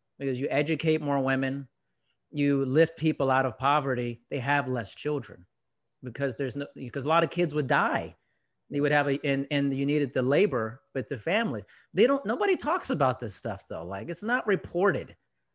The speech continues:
It's like, "Oh, look at this picture of this place on this other side of the world. Aren't they so poor?" It's like, no, okay, yeah, that, some of that exists, but not, most of the world is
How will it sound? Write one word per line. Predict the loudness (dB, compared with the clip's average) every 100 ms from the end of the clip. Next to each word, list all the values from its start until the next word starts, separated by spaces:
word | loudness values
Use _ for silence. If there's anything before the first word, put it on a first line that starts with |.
| _ _
It's | -4 2
like, | 2 4
"Oh, | 4 6
look | 6 6
at | 4
this | 2 0
picture | -2 -2 0 -2
of | 0
this | -2 -4
place | 2 2 2 -2
on |
this | -8 -4
other | -2 -2
side | -2 0 0
of |
the | -2
world. | -4 -4 -6 -10 _ -2
Aren't | 0 2
they | 0
so | 0 0 -2
poor?" | -2 -2 -2 -2 -6 -12 _ _ _ _
It's | -6 4
like, | 6 6 4 -6 _ _ _
no, | -4 0 4 8 8 6 0 0 2
okay, | 4 6
yeah, | 6 6
that, | 6 4
some | 2 2
of | 4
that | 4
exists, | 4 0 0 0 0
but | 2 2 -6 _ _ -8
not, | 2 2 2
most | 2 2 2
of | 2
the | 4
world | 4 4 4
is | 2 0